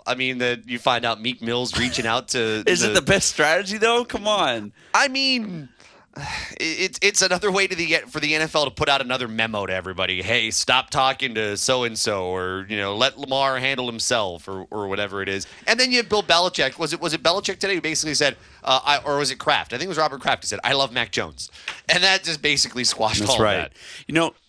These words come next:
Speaker 2: th-, this is a unique situation here where I think if he, he would have had an agent, his agent would have been telling him what the perception in the public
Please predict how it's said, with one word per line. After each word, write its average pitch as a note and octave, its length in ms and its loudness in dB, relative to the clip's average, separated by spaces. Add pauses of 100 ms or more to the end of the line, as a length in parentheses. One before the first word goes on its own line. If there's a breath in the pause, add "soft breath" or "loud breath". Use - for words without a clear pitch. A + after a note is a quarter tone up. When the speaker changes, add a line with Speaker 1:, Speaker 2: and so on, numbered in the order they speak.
Speaker 2:
th-, C3 200 -14
this E3 280 0
is G#3+ 120 0
a G#3+ 60 0
unique C#3 340 0
situation A#2 640 0
here G#2+ 240 0
where G2+ 360 0
I A#2 100 2
think G3 400 -4 (360)
if B2+ 200 0
he, - 140 -16
he - 300 -4
would D3+ 140 2
have C3+ 100 -2
had A#2 200 0
an G#2 80 -6
agent, A2 340 -2
his A#2+ 240 -2
agent C3 280 -2
would A#2+ 120 0
have A2+ 100 -4
been G#2 140 -2
telling A2 560 -2 (460 soft breath)
him A2+ 560 2
what A#2 280 2
the C3+ 80 -4
perception A2 640 0
in G#2+ 60 -4
the G2+ 80 -4
public A2+ 640 -2